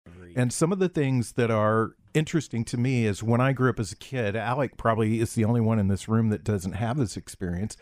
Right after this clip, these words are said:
Speaker 2: Monday Night Football was an event.
Speaker 1: Oh, yeah.
Speaker 2: And it's not just because of the people who did it. They were part of it,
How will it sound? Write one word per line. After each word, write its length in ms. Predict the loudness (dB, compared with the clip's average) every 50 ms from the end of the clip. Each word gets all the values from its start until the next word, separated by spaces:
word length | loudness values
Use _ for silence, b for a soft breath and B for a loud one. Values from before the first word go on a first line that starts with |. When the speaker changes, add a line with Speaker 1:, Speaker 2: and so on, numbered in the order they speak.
| b b b b b b
Speaker 2:
Monday 360 | -2 -2 0 0 0 -2 -2
Night 260 | 0 0 0 0 -2
Football 560 | -2 -2 -2 -2 0 0 0 0 0 -4 -8 _ _ -6
was 380 | 0 0 2 2 0 -2 -6 _ _ _ _ _ _ _ -2
an 140 | 0 2 2
event. 680 | 2 2 2 2 2 2 2 2 -2 -4 -8 -12 -12 -16 _ _ _ _ _ _ _ _ _ _ _ _ _ -14
Speaker 1:
Oh, 120 | -12 -10
yeah. 300 | -10 -8 -10 -12 -14 -16 -8 0
Speaker 2:
And 120 | 2 4 4
it's 240 | 4 2 0 0 2
not 320 | 2 2 2 0 0 -2
just 360 | 0 2 4 4 2 2 0
because 480 | -2 -2 2 4 4 4 4 2 0 -8 _ -2
of 220 | -2 -2 -2 -2
the 60 | -4
people 380 | -2 0 0 0 0 -2 -2 -2
who 80 | -2 0
did 220 | 2 2 2 2
it. 200 | 2 -2 -2 -2
They 120 | 0 0
were 160 | 2 2 0 0
part 340 | -2 0 2 4 4 4 4
of 80 | 2 2
it, 160 | 0 -4 -4